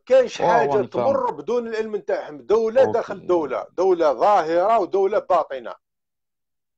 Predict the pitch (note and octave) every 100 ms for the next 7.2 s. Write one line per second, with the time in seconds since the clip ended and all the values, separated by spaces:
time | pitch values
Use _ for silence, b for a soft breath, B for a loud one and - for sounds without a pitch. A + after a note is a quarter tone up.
0 | _ _ _ _ - B2 G#2+ - _ _
1 | D3 - - - A#2 F2 F2 D3+ - -
2 | _ B B B G#3+ C3+ D#3 A3 C4 G3+
3 | B3+ C4+ F3+ F#3+ - A3 A3 G3 - _
4 | _ _ _ _ _ A#2 D#3 G#3 G#3 F#3+
5 | C#3 A3 G3 G3+ G3+ F#3+ G3 F3+ F3+ F#3
6 | F3+ E3 D3+ F#3+ G#3 G3 F3+ F3 A3 F#3+
7 | A#3+ A#3+